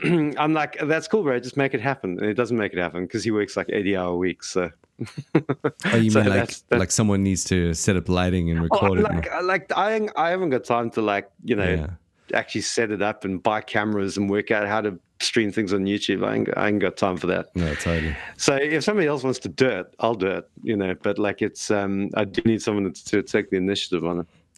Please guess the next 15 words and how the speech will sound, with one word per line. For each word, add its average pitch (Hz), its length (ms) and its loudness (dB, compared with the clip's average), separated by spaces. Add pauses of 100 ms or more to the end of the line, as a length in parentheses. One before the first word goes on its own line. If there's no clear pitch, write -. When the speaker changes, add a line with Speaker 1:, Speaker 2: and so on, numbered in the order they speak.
(120)
Speaker 2:
Totally, 76 340 -6 (240)
totally. 76 380 -4
Speaker 1:
But 147 120 4 (100)
I'm, 185 200 2
you 160 100 2
know, 156 100 0
it's, 151 160 -2
it's 156 180 -2
about 165 180 0
the 147 120 2
whole, 131 360 -2
the, 131 520 -2 (120)
I 139 100 2
think 143 260 -2
it's, 107 180 -4